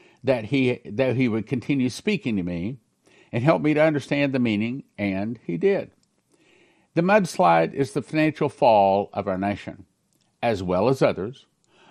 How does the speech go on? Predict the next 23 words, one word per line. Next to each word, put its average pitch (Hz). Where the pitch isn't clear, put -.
by 143
us 139
going 151
from 160
house 143
to 147
house, 135
warning 131
people 151
to 143
get 135
balanced, 120
in -
other 113
words, 113
get 123
them 151
prepared 135
and 131
get 143
off 143
the 127
edge. 98